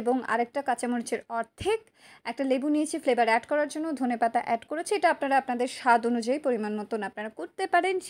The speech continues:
আমি কিন্তু বিট লবণ এখানে দিয়েছি দু চামচ, সাদা লবণ দিয়েছি হাফ চা চামচ, চিনি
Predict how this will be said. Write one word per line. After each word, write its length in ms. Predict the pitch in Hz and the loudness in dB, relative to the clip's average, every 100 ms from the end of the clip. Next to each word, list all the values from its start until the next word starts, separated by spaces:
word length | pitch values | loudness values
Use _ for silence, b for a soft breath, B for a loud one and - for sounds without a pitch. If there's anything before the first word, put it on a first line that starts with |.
| B B B B - | B B B B 0
আমি 140 | 285 339 | 0 0
কিন্তু 180 | 330 320 262 | -2 -2 -2
বিট 120 | 269 240 | -2 0
লবণ 200 | 254 269 254 | 0 0 -2
এখানে 200 | 262 254 | -4 -4
দিয়েছি 220 | 240 240 247 208 | -2 -4 -4 -2
দু 60 | 226 | 0
চামচ, 320 | 262 262 349 - - - | 4 4 2 -2 -12 -10
সাদা 260 | - - 226 | -2 0 2
লবণ 220 | 233 233 247 247 | 2 0 0 -2
দিয়েছি 500 | 247 262 247 - 302 285 - _ _ _ _ | 0 -2 -2 -4 -2 -2 -4 _ _ _ _
হাফ 120 | 226 - | -10 -4
চা 80 | 262 | -2
চামচ, 320 | 311 311 453 - B B B B _ - | 0 0 0 -2 B B B B _ -4
চিনি 220 | 294 302 | 0 2